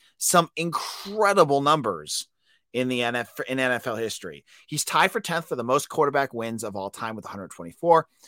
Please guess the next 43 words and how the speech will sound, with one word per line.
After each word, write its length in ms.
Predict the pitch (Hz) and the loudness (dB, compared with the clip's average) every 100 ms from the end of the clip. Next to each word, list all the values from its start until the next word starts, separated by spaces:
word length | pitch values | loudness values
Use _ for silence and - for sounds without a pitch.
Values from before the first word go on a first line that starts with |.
| - - | -20 0
ranks 420 | 139 135 - - _ | 2 2 -4 -10 _
fifth 300 | 208 240 - _ | 4 4 0 _
in 140 | 160 | -6
completions 800 | 160 160 - 180 196 120 90 82 | -4 -6 -4 -2 -2 -2 -6 -8
with 180 | 104 - _ | -10 -10 _
five 320 | 151 214 226 | 4 4 2
thousand 480 | - 165 170 135 131 | 0 0 0 -4 -4
five 240 | 139 139 | -2 0
hundred 220 | 147 131 | -2 -6
fifty-one, 420 | 117 123 117 107 107 | -8 -8 -6 -6 -4
seventh 400 | - 156 170 147 | -2 -2 -2 -6
in 80 | |
passing 400 | 113 135 143 151 | -8 -4 -4 -4
yards 460 | 135 131 127 120 - _ - _ - | 0 2 2 2 -6 _ -20 _ -10
in 60 | |
sixty-two 480 | 101 202 - 190 170 | -6 -6 -4 -6 -4
thousand 380 | 151 131 127 113 | 0 2 0 -2
seven 200 | 131 113 | -4 -4
hundred 140 | 107 | -6
ninety-two, 400 | 101 98 98 165 | -8 -8 -6 -4
and 160 | 117 113 | -4 2
ninth 300 | 127 170 - | 2 2 -2
in 100 | 120 | -10
passing 380 | - 107 - 92 | -8 -8 -8 -8
touchdowns. 640 | 160 151 160 147 143 - _ _ _ - | -6 -4 -2 -2 -4 -8 _ _ _ -8
He's 160 | 147 | -6
one 200 | 113 127 | -2 -2
of 80 | 107 | -2
six 340 | - 233 - | -2 -2 -2
players 420 | - - 208 190 170 | -6 -2 0 0 -2
in 120 | 117 | -4
N 120 | 123 | -2
F 140 | 135 | -2
L 120 | 135 120 | -2 -2
history 400 | 143 151 147 127 | -2 -4 -6 -6
with 200 | 104 - | -6 -10
three 240 | 160 190 226 | -8 -6 -4
hundred 400 | 196 185 185 - | -4 -2 -4 -6
and 100 | 117 | -4
fifty 380 | 147 - 165 143 | -4 -2 -6 -8
plus 380 | - 120 127 | -6 -4 -2
passing 440 | - - 120 - 131 | -4 -4 -4 -4 -8
touchdowns 540 | 127 120 - 107 104 | -8 -8 -8 -8 -8